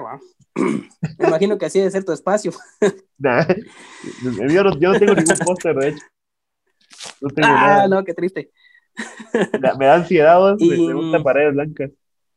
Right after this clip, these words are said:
Speaker 1: O sea, imagina-, va, imagínate, hasta paredes blancas es más chilero que tener mujeres, ¿no?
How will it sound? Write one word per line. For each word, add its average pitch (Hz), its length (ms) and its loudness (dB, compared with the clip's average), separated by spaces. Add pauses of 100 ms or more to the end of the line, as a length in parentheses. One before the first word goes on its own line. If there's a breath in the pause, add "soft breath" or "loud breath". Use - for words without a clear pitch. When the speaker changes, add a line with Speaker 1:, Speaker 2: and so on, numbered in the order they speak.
(600)
Speaker 1:
O 165 100 -8
sea, 202 220 -2 (100)
imagina-, 190 360 0
va, 220 160 0
imagínate, 220 420 -4
hasta 202 200 -4
paredes 220 300 -8
blancas 240 280 -10
es 233 60 -14
más 226 180 -12
chilero 214 340 -10
que 170 120 -14
tener 170 260 -12
mujeres, 185 360 -12
¿no? 170 160 -16